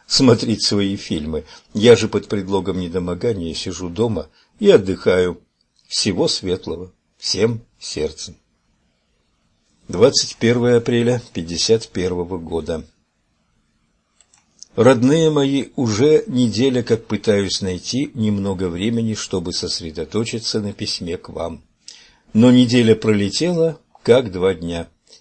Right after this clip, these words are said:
Мне совершенно необходимо было иметь хотя бы два дня для полного покоя после отъезда сына с женой. Но, конечно, это оказалось невозможным.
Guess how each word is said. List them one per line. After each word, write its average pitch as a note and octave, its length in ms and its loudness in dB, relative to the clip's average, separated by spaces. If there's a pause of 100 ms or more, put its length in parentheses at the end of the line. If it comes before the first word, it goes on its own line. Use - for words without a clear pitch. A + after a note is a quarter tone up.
(140)
Мне A#2+ 280 4
совершенно C3 840 0
необходимо A2+ 640 -4
было B2 280 -2
иметь A2 320 -4 (220)
хотя C3+ 540 2
бы C#3+ 160 -2
два A2 240 -2
дня F2 320 -8 (340)
для G#2 160 2
полного C3+ 560 2
покоя F#2+ 480 -2
после F2 400 -4
отъезда F2 440 -6
сына E2+ 360 -6
с E2 40 -6
женой. D#2+ 420 -6 (420)
Но, C#3 220 8
конечно, D3 500 4
это B2+ 220 -2
оказалось G2+ 680 -6 (140)
невозможным. D#2+ 880 -4